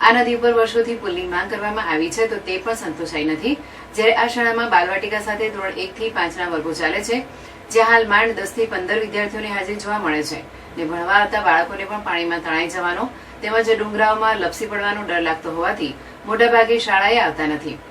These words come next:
જ્યારે વાલીઓ પણ આવી શાળામાં બાળકોને ચોમાસાની ઋતુમાં ભણવા મોકલતા નથી, તો ક્યારેક કેટલાય વાલીઓએ બાળકોને મૂકવા શાળાએ આવવું પડે છે,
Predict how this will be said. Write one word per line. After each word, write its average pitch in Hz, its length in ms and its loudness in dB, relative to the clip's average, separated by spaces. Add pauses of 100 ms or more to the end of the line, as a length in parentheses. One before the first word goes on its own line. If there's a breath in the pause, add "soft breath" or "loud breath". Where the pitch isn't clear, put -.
(260 loud breath)
જ્યારે 190 240 0
વાલીઓ 196 320 4
પણ 226 140 2
આવી 202 260 0
શાળામાં 202 420 0
બાળકોને 170 540 0
ચોમાસાની 185 560 -6
ઋતુમાં 196 440 -6
ભણવા 170 200 -4
મોકલતા 175 420 -2
નથી, 214 320 -4 (340 loud breath)
તો 208 100 -4
ક્યારેક 226 300 4
કેટલાય 220 340 0
વાલીઓએ 202 280 -2
બાળકોને 180 460 0
મૂકવા 185 380 -4
શાળાએ 165 340 0
આવવું 156 240 0
પડે 175 220 -2
છે, 233 200 -4